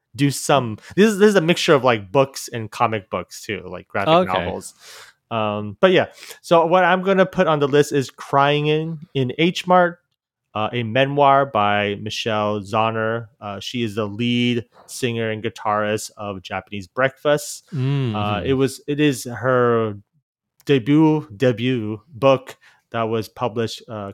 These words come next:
Speaker 1: couple years ago in twenty twenty-one. Uh, I, I forgot which episode it, it, it was on, but I love this book. It's a book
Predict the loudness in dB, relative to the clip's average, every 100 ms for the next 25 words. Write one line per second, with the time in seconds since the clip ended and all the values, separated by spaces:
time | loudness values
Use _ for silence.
0 | -16 -18 -14 -8 -8 -4 -2 -2 -4 -4
1 | -2 0 -2 -4 -8 -10 -10 -8 -10 -6
2 | -4 -2 -2 -4 -10 _ _ _ _ _
3 | _ _ _ _ _ -20 -20 -20 _ -8
4 | -6 -2 2 2 0 -8 -10 -2 2 2
5 | 2 -2 -2 0 2 2 0 -6 -8 -4
6 | -4 -4 -4 -4 -4 -2 0 0 -2 -4
7 | -4 -2 -4 -6 -8 -4 -4 -4 -4 -6
8 | -6 -4 -4 -4 -6 -6 -4 0 0 0
9 | -12